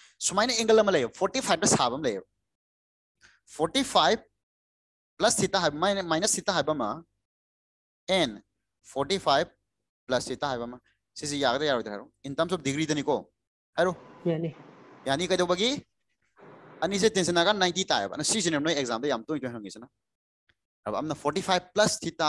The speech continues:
Speaker 1: ꯑꯃꯅ ꯐꯣꯔꯇꯤ ꯐꯥꯏꯚ ꯃꯥꯏꯅꯁ ꯊꯤꯇꯥ, ꯑꯅꯤꯗꯨ ꯇꯤꯟꯁꯤꯟꯅꯔꯀꯥꯟꯗ ꯅꯥꯏꯟꯇꯤ ꯇꯥꯏ꯫ So they will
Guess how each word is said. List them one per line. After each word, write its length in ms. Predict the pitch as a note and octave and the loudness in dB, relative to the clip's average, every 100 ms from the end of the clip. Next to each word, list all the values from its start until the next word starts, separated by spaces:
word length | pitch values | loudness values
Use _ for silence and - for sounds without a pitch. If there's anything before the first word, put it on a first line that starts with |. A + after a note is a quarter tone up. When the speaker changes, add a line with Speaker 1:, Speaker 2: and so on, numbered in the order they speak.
| D#3+ - | 0 -2
Speaker 1:
ꯑꯃꯅ 220 | D3+ D3 | -6 -6
ꯐꯣꯔꯇꯤ 220 | C#3 C#3 | -6 -4
ꯐꯥꯏꯚ 160 | C3+ A2 | -4 0
ꯃꯥꯏꯅꯁ 300 | D3 F#3 - | -2 0 -2
ꯊꯤꯇꯥ, 200 | D3 B2+ C#3 - - _ | -2 -2 -2 -8 -20 _
ꯑꯅꯤꯗꯨ 240 | G#3+ A3 A#3 | -4 0 -2
ꯇꯤꯟꯁꯤꯟꯅꯔꯀꯥꯟꯗ 580 | D3+ B2 B2+ B2 D3+ C3+ | -2 -4 -4 -2 -2 -2
ꯅꯥꯏꯟꯇꯤ 280 | B2+ C3+ C3 | -6 -8 -2
ꯇꯥꯏ꯫ 200 | D3 F3+ | 0 0
So 140 | F3 | -2
they 200 | D3 C3+ C3+ | -4 -2 -2
will 200 | D#3 | -2